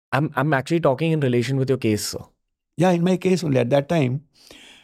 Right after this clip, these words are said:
Speaker 2: the Americans applied pressure on the Russians just to close the contract of the cryogenic with India.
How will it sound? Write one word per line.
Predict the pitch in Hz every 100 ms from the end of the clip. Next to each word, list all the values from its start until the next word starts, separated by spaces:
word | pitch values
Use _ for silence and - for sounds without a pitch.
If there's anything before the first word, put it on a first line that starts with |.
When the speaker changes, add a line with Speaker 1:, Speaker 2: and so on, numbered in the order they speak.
| _
Speaker 2:
the | - 123 120 113 107 -
Americans | 104 135 156 151 170 190 -
applied | - - 139 151 139
pressure | 113 - 143 -
on | 110 123 170
the | 175
Russians | 143 107 - 90 113 - - _ _ _ _ _ _ 120
just | 139 147 -
to | 156 131 120 113 107 104 - - - - _ _ _ _ _ _ -
close | 147 165 175 - -
the | 131 127 120
contract | 113 117 110 120 156 -
of | 113 -
the | 110
cryogenic | 107 104 95 101 127
with | - 120
India. | 120 104 98 135